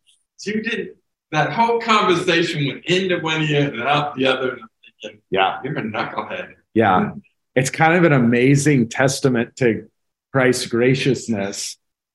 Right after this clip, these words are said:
Speaker 2: where he, where he just answers. So, I mean, he gets a little spicy with, uh, in our gospel text with, um, Nicodemus.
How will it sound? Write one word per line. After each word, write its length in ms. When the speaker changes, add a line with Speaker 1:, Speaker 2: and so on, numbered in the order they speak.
Speaker 2:
where 300
he, 400
where 200
he 120
just 240
answers. 500
So, 280
I 80
mean, 260
he 180
gets 240
a 60
little 300
spicy 640
with, 320
uh, 440
in 140
our 140
gospel 480
text 600
with, 240
um, 300
Nicodemus. 880